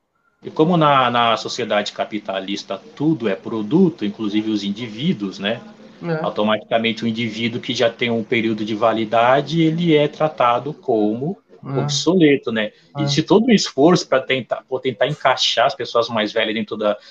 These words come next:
Speaker 1: do mercado, né? De re-,
Speaker 2: Uhum.
Speaker 1: até tem o termo reciclar, não é que coisa, parece que a gente é lixo,
Speaker 2: Nossa,
Speaker 1: mas
Speaker 2: é.
Speaker 1: reciclado,
Speaker 2: É.
Speaker 1: reciclar pra colocar lá, e a gente não tem essa percepção mais de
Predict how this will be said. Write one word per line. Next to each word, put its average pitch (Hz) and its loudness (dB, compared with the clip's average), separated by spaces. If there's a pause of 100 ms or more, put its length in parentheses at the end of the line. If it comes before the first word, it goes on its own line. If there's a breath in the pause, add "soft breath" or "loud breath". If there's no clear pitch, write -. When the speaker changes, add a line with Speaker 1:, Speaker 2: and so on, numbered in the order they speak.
(140 loud breath)
Speaker 1:
do 107 -6
mercado, 110 2
né? 107 0
De 101 -4
re-, 101 -6
Speaker 2:
Uhum. - -2
Speaker 1:
até 113 -2
tem 120 -8
o 110 -8
termo 107 -4
reciclar, 107 -2
não 107 0
é 117 -2
que - -18
coisa, 104 -4
parece 107 -6
que 131 -12
a - -8
gente 127 -4
é 120 -4 (220)
lixo, 113 -8
Speaker 2:
Nossa, 135 -8
Speaker 1:
mas - -2
Speaker 2:
é. - -6
Speaker 1:
reciclado, - 0
Speaker 2:
É. 127 -2 (340 soft breath)
Speaker 1:
reciclar 123 0
pra - -6
colocar 117 2
lá, 110 4
e 127 0
a 135 0
gente 135 -6
não 131 -6
tem 139 0
essa 156 0
percepção - -4
mais 95 -2
de 92 -6